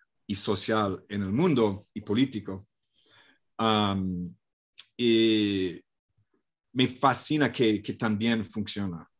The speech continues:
Y, y lo interesante es que espanta un poco a los estudiantes. Se sienten un poco, ah,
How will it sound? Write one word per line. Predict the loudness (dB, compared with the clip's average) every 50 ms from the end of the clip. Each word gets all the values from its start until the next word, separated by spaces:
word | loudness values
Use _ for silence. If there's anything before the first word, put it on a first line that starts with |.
| _ _ _ _ _ _ -20 -20 -20 -20 -2
Y, | 2 2 4 4 6
y | 8
lo | 10 10 10
interesante | 10 8 6 4 4 4 4 2 2 2 4 4
es | 2 2 4
que | 2 2
espanta | 2 2 0 0 0 0 0 0 -4
un | -4
poco | -4 -6 -4 -4
a | -4
los | -4 -4 -6 -8
estudiantes. | -10 -8 -6 -4 -2 -2 -4 -6 -8 -12 -12 -12 -14 -14 -16 -20 -20 _ _ _ _ _ _ _ _ _ _ _ _ _ _ _ _ _ _ _ _ _
Se | -2 0 0
sienten | 2 2 2 2 2 4 4 4 6 4
un | 4 0 0
poco, | 0 0 -2 0 2 2 4 6 6 6 6
ah, | 4 4 2 2 2 0 0 0 -2 -4 -4 -6 -8 -10